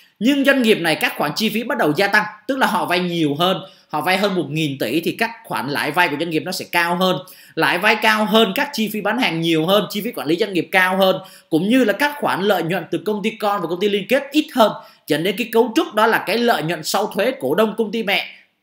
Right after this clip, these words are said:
thấp hơn so với cùng kỳ năm ngoái và earning per share của doanh nghiệp thấp hơn so với cùng kỳ năm ngoái. Đó chính là những cái yếu điểm của báo cáo hoạt động kinh doanh quý bốn năm hai không mười chín của tập đoàn F P T. Nếu như anh chị tinh ý tại sao lợi nhuận sau thuế là chín trăm bảy mươi mốt tỷ, cao hơn bốn mươi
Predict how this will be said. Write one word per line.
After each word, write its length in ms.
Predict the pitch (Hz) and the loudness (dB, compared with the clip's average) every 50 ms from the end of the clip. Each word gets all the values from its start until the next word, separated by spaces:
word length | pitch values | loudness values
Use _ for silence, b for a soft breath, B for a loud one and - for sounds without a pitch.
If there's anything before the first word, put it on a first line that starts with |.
| _ - | _ -2
thấp 140 | 269 349 - - | -2 -2 -2 -2
hơn 200 | - 214 208 175 | -2 -2 -2 -2
so 140 | - 190 175 | -2 -4 -4
với 100 | 180 190 196 | -4 -4 -4
cùng 140 | 190 147 | -4 -2
kỳ 120 | 135 147 151 | -2 -2 -2
năm 200 | 151 156 165 165 | -2 -4 -4 -2
ngoái 240 | 160 151 170 220 226 | -2 0 0 0 -2
và 180 | 175 127 123 - | -4 -6 -4 -2
earning 300 | 214 233 220 240 226 190 | 0 2 2 2 2 0
per 100 | 170 143 | -2 -2
share 180 | - 185 180 165 | 0 0 -2 -2
của 60 | 151 143 | -2 -4
doanh 100 | 165 170 | -2 0
nghiệp 220 | 160 151 - B B B B B - | -2 -2 -2 B B B B B -2
thấp 140 | - 311 302 - | -2 -2 0 0
hơn 180 | 214 196 185 | 0 0 0
so 120 | 160 - 180 | 0 -2 -2
với 100 | 175 202 | -2 -2
cùng 200 | - 175 139 120 | -4 -4 -4 -4
kỳ 80 | 120 127 | -6 -8
năm 180 | 127 139 151 | -6 -6 -4
ngoái. 220 | 151 151 156 202 - - B B B B B | -2 0 0 0 0 -2 B B B B B
Đó 80 | 165 185 - | -2 0 0
chính 120 | 262 247 | 0 0
là 60 | 220 | 0
những 180 | 160 147 143 143 | -2 -2 -4 -6
cái 100 | 208 220 | -6 -4
yếu 200 | 190 208 240 285 | -2 0 0 0
điểm 280 | 220 185 139 135 143 139 | 0 0 0 0 -2 -4
của 100 | 131 127 | -6 -4
báo 160 | 135 143 160 | -2 0 0
cáo 140 | 170 185 196 | 0 0 -2
hoạt 120 | 240 254 185 | -2 -2 -2
động 120 | 160 135 127 | -4 -4 -4
kinh 100 | 160 160 | -6 -6
doanh 120 | 175 170 - | -6 -8 -6
quý 120 | - 202 208 | -6 -4 0
bốn 220 | 175 185 208 226 | 2 2 2 2
năm 100 | 254 240 | 2 0
hai 140 | 226 190 175 - | -2 -2 -2 -2
không 120 | 180 156 | -4 -4
mười 80 | 143 139 - | -6 -4 -4
chín 180 | 160 196 233 | -4 -4 -4
của 120 | 220 156 139 | -4 -6 -6
tập 160 | - 156 - - | -6 -6 -4 -2
đoàn 180 | 151 139 139 | -2 -2 -2
F 160 | 170 208 214 | -2 -2 -2
P 40 | 208 | -2
T. 40 | - 190 175 - - B B B B B B | 0 -2 -2 -2 -6 B B B B B B
Nếu 140 | B 185 240 | B -2 0
như 80 | 277 330 | 2 2
anh 80 | 311 - | 2 2
chị 120 | 254 208 | 0 -2
tinh 220 | 175 - 254 247 233 | 0 0 0 2 0
ý 160 | 247 277 294 | -2 -2 0
tại 280 | 285 285 220 170 156 | 2 2 2 4 2
sao 260 | 156 - 233 220 220 226 | -2 0 0 2 2 2
lợi 240 | 220 214 190 160 | 2 2 0 0
nhuận 160 | 147 156 151 147 | -2 -4 -6 -6
sau 200 | - - 196 196 | -4 -4 -4 -4
thuế 200 | 190 202 202 240 | -4 -4 -2 -2
là 100 | 226 156 | -2 -2
chín 280 | - - 214 226 302 330 | -4 -4 -6 -6 -4 -2
trăm 180 | - 254 233 214 | -2 -2 -2 -2
bảy 160 | 135 113 123 | -4 -4 -4
mươi 100 | 156 180 | -4 -4
mốt 180 | 185 - - - - | -2 -2 -4 -2 -2
tỷ, 220 | - 127 123 160 160 - - | -2 0 0 0 -2 -2 0
cao 220 | 214 202 202 196 | 0 2 2 2
hơn 260 | 196 208 208 202 190 | 0 -2 -2 -2 0
bốn 200 | 185 202 202 302 | 2 2 2 2
mươi 120 | 302 262 | 2 -2